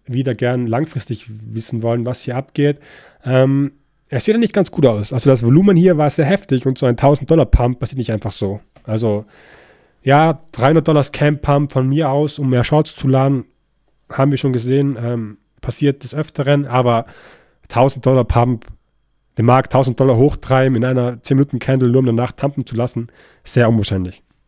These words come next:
Kann passieren, aber, ähm, meine Bias ist wieder geflippt. Ich schaue auf Longs jetzt wieder. Ich war bis jetzt auf Shorts aus, ähm, hab von dreizehntausend aus runter ein paar Shorts mitnehmen können, immer wieder. Ähm, hier auch ganz schön gesehen, diese Reaktion auf die zwanzig Daily E M A.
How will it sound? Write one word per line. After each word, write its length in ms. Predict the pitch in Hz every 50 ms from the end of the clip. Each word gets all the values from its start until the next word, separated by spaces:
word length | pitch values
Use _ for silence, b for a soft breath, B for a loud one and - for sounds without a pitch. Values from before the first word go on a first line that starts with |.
| _ _ _ _ _
Kann 160 | - - 127
passieren, 400 | - 127 - - 131 127 123 120 117 _ _ _ _ _ _ _ _ _ _ _ _ _ _ _ _ _ _
aber, 400 | - 117 117 117 110 113 113 - _ _ _ _
ähm, 280 | - 131 117 110 113 - _ _ _ _ _ _ _ _ _ _
meine 220 | 131 127 156 160
Bias 320 | 151 - 143 139 147 143 139
ist 100 | 127 143
wieder 120 | 139 139
geflippt. 420 | 123 - - - 135 - _ - _
Ich 120 | _ 120 -
schaue 160 | - 123 117
auf 140 | 113 - -
Longs 200 | 117 127 123 -
jetzt 160 | 113 104 -
wieder. 140 | 113 104 107
Ich 140 | 113 -
war 100 | 131 123
bis 120 | 120 135 -
jetzt 140 | 127 - 127
auf 100 | - -
Shorts 280 | - 156 185 - -
aus, 240 | 170 175 180 165 - B B B B B B B B B B B -
ähm, 380 | 131 127 127 127 127 131 131 -
hab 140 | - 131 -
von 100 | 135 113
dreizehntausend 680 | 107 107 117 123 - 117 - - 117 117 117 - 120 110
aus 220 | 104 101 98 -
runter 180 | 135 127 - 113
ein 120 | 104 101
paar 140 | - 110 104
Shorts 260 | - - 147 - -
mitnehmen 280 | 135 - 131 127 127 117
können, 240 | - 131 131 123 113
immer 260 | - 139 123 113 104
wieder. 320 | 117 156 165 156 143 147 147 B B B B B B B
Ähm, 360 | B 113 117 113 110 110 - _ _
hier 140 | _ 131 120
auch 80 | 110 -
ganz 180 | - 98 104
schön 200 | - - 117 113
gesehen, 280 | 101 92 - 131 110 104
diese 300 | 98 95 - 98 98 104 _ _ _ _ _ _ _ _ _ _ _ _ _ _ _ _
Reaktion 420 | _ 110 92 - - - - 120 117
auf 100 | 110 -
die 120 | - 110
zwanzig 360 | - - 110 110 - - 110
Daily 240 | - 135 147 143 107
E 40 | 95
M 100 | 98 101
A. 120 | 107 123